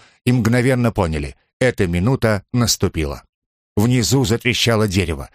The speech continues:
послышались крики. Это люди Лестрида взломали парадную дверь. До меня донесся его голос, дающий команды. Раздался второй выстрел, кто-то закричал. Холмс уже рвался вперед, расталкивая всех, кто попадался на пути.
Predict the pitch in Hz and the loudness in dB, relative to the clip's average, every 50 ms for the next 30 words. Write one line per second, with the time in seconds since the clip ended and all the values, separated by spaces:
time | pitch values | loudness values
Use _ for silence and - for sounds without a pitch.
0 | _ - - - 113 110 - - 127 131 - - 120 120 117 - - - 139 139 | _ -8 -4 -2 -2 0 0 0 0 0 0 0 0 0 -2 -2 -2 -2 -2 -2
1 | 113 - - 76 - - _ _ _ _ - - 76 - 87 87 95 101 80 113 | -2 -4 -8 -14 -16 -16 _ _ _ _ -4 -2 0 0 2 2 2 2 2 2
2 | 113 113 135 117 98 - - 101 90 82 85 76 90 95 95 95 98 92 87 - | 2 2 2 0 0 -2 -4 -4 -4 -4 -2 0 0 0 2 2 0 0 0 0
3 | 101 95 98 87 80 95 95 90 90 90 87 73 - - _ _ _ _ _ _ | 0 0 0 0 0 0 0 0 0 -2 -2 -4 -6 -10 _ _ _ _ _ _
4 | _ - 82 92 87 87 87 87 80 87 87 87 98 90 - - - 92 85 80 | _ -2 -2 0 2 2 0 0 0 0 2 2 0 0 0 -2 -2 0 0 0
5 | 85 78 92 117 117 120 110 - - 101 98 95 90 101 - - 107 101 - 120 | 0 0 0 2 2 0 0 -2 -2 0 0 0 0 2 2 2 0 0 0 -2
6 | 113 117 113 92 82 76 80 - _ _ _ _ _ _ _ - - 123 113 90 | 0 0 0 -2 -2 -6 -10 -12 _ _ _ _ _ _ _ -4 -2 -2 -2 -2
7 | - - 113 101 - - 104 87 - - 110 98 90 87 80 76 113 156 - - | -2 -2 -2 0 0 -2 -2 -2 -2 -2 0 0 0 0 0 2 0 0 0 0
8 | - 135 139 135 - - _ _ _ - - - 117 113 - 101 92 82 87 98 | 0 0 0 0 -2 -6 _ _ _ -6 -2 0 0 0 0 0 0 0 0 0
9 | - 104 - - - - 78 67 - - _ _ _ _ _ _ _ _ _ _ | 0 -2 -2 -2 -2 -4 -4 -6 -10 -12 _ _ _ _ _ _ _ _ _ _
10 | _ _ _ _ _ _ _ _ _ - - - 135 151 160 151 151 147 - - | _ _ _ _ _ _ _ _ _ -6 -2 0 0 2 0 0 -2 -2 -2 0
11 | 139 131 92 127 127 104 104 104 117 117 117 101 - - 110 90 - - - 107 | 0 2 2 2 2 2 0 2 2 2 2 0 0 0 -2 -2 -2 -2 0 0
12 | 101 110 113 104 90 - - 92 87 - - 104 101 98 - - 85 80 85 82 | 2 2 2 0 0 -2 -4 -4 -4 -2 0 0 -2 0 -2 -2 -2 0 0 0
13 | 78 - - 117 123 117 - - - - 127 117 - 113 - 101 98 85 95 95 | 0 0 0 0 0 0 -2 -6 -4 -4 -4 -2 -2 -2 -2 0 0 0 0 0
14 | 85 - - 87 87 80 - 87 - - 92 78 - | 0 -2 -2 -2 -2 -2 -2 -2 -2 -4 -4 -6 -8